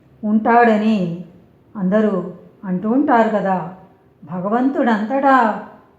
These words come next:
ఉన్నాడు, అన్ని దిశలను ఉన్నాడు అని చెప్తారు కదా, ఉన్నా ఉన్నాడని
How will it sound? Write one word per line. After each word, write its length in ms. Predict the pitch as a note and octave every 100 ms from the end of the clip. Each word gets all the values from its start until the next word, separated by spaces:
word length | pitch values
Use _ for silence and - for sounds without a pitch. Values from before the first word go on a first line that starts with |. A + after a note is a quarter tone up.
| A3+
ఉన్నాడు, 520 | G#3+ A3 G#3 G3+ G3+
అన్ని 300 | G#3 F#3+ A3+
దిశలను 580 | C#4 C#4+ D4+ C4 B3 A#3+
ఉన్నాడు 460 | A3+ A3+ A3 A3
అని 460 | G#3+ G#3+ G#3 F#3+ F3 - - _ _ G#3
చెప్తారు 460 | F#3+ - G#3 A3
కదా, 540 | B3+ A3 G3 G3 E3+ E3 - - _ _ -
ఉన్నా 560 | G3 A3 A#3+ A#3 G#3+
ఉన్నాడని 880 | G3 G3 G#3 A#3+ D4 C4+ B3+ G3+ F3+